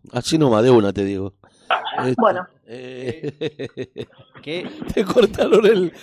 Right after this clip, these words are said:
Speaker 1: el rostro, Daniela. Este, no, no, pero está bien. No sé, ¿querés decir algo más? Más, más de lo que dijiste, ¿querés decir algo más?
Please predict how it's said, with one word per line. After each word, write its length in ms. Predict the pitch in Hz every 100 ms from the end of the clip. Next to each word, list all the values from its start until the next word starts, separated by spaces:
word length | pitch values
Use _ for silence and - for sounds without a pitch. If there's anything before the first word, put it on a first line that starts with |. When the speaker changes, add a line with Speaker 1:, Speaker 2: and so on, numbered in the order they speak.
| 214 160
Speaker 1:
el 140 | 240
rostro, 1080 | 226 233 185 151 147 139 135 135 131 131 131
Daniela. 380 | 131 151 147 117 _ - _ _
Este, 560 | 123 131 113 - 139 131 - 240 - - - _ _ _
no, 240 | 120 139 139
no, 160 | 143
pero 120 | 123 127
está 160 | 147
bien. 220 | 208 175
No 120 | 165 175
sé, 180 | 190 143
¿querés 200 | 151 170
decir 240 | 147 160
algo 180 | 156 160
más? 160 | 190 151
Más, 200 | 170 - - - 208
más 180 | 233 277
de 80 | 214
lo 120 | 165
que 100 | 175
dijiste, 360 | 185 254 208
¿querés 220 | 160 165 170
decir 240 | 175 202
algo 200 | 208 185
más? 220 | 202 269